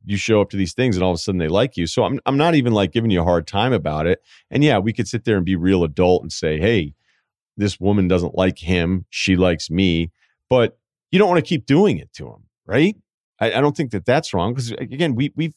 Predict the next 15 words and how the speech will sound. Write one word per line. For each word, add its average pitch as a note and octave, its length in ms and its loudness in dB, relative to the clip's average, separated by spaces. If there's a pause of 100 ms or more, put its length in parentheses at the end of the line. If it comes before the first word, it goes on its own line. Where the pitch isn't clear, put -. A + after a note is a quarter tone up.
every, F#3+ 220 2 (120)
every F#3+ 240 2
guy D#3 320 2
has C3 220 0
their B2 160 0
group G#2+ 420 -2
and, F#2 200 -6 (200)
you G#2 80 -12
know, D#2+ 240 -6 (140)
everybody C3+ 400 2
kind A#2 180 -4
of F#2+ 100 -6
fits - 260 -4
their F#2+ 180 -2
roles. E2 600 -2